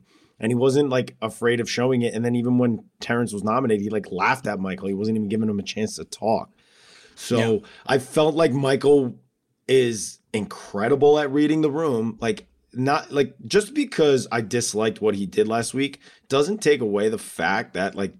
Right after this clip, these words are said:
Speaker 1: this guy is an incredible Big Brother player.
Speaker 2: Yeah, best player this season, that's for sure.
Speaker 1: By a mile.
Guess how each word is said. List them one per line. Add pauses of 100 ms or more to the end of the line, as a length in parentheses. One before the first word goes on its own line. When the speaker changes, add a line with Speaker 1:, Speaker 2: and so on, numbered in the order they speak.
(100)
Speaker 1:
this
guy
is
an
incredible
Big
Brother
player. (520)
Speaker 2:
Yeah,
best
player
this
season,
that's
for
sure.
Speaker 1:
By
a
mile.